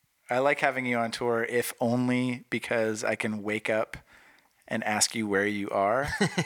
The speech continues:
Speaker 1: and
Speaker 2: Yeah.
Speaker 1: you will lead me towards a good day.
Speaker 2: Yeah. That's, that's actually what's
Speaker 1: You're my touring,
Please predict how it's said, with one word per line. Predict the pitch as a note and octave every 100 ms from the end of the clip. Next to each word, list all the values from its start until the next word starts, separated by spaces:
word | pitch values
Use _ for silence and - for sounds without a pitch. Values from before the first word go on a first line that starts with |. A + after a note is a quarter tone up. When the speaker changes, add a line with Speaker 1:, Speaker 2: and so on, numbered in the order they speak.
| - D#3 D#3
Speaker 1:
and | C3+ A#2
Speaker 2:
Yeah. |
Speaker 1:
you | A#2 A2 A#2+
will | A#2+ A#2
lead | A2+ A#2 A#2
me | A2+
towards | G#2+ - A2 G2 A#2
a |
good | G#2 A2 G2
day. | G2+ F#2+ A1+ - - _
Speaker 2:
Yeah. | G#2 G2+ D2 - _ _ _ _ _ _ _ - - -
That's, | B2+ D3 -
that's | - B2+
actually | - D#3 D#3+ D3 - _ -
what's | A#2+ C3
Speaker 1:
You're | F3
my | G3+
touring, | F3+ - D3+ D3+ C#3+ C3 A#2+